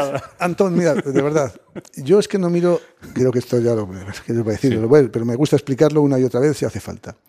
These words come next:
Speaker 2: Yo no miro el origen, la procedencia de ningún ju-, sele-, jugador. ¿Por qué? Porque para mí no son jugadores de los clubes. Yo, gracias a Dios, ya he superado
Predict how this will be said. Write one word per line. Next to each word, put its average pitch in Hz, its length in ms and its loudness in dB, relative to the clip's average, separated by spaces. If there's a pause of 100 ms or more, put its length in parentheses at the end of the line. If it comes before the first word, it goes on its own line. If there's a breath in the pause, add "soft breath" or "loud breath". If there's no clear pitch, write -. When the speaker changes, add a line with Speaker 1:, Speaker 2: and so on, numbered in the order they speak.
(140)
Speaker 2:
Yo 160 100 -2
no 156 60 -2
miro 143 200 0
el 107 80 -2
origen, 131 320 0
la 113 100 -2
procedencia 120 500 -2
de 120 100 -4
ningún 107 380 -6
ju-, - 220 -12
sele-, 110 220 -6
jugador. 120 500 -2 (320 soft breath)
¿Por 131 160 -4
qué? 151 200 0 (280 loud breath)
Porque 117 220 -2
para 117 160 0
mí 175 100 0
no 202 120 0
son 175 120 -2
jugadores 139 400 2
de 110 60 -6
los 104 160 -6
clubes. - 480 -4 (400)
Yo, 165 180 0
gracias 175 340 0
a 143 60 0
Dios, 147 220 2
ya 165 260 0
he 131 40 -6
superado 151 500 2